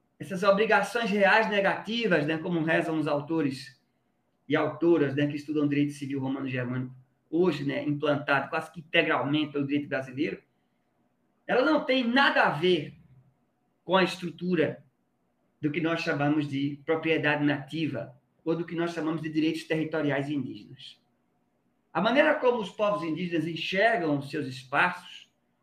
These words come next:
e, claro, existe uma ampla variabilidade, porque não, não existe um povo indígena, mas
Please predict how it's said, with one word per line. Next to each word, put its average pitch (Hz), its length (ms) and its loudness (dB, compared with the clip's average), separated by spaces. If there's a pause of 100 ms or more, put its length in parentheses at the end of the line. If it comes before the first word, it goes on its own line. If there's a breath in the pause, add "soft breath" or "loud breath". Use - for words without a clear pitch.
(100)
e, 156 120 -4
claro, 196 340 2
existe 180 320 -2
uma 180 180 -2
ampla 226 440 0
variabilidade, 151 800 0
porque 151 240 -8
não, 147 300 -2
não 156 80 -2
existe 180 340 -2
um 262 280 0
povo 170 240 0
indígena, 151 440 -2
mas 151 260 -4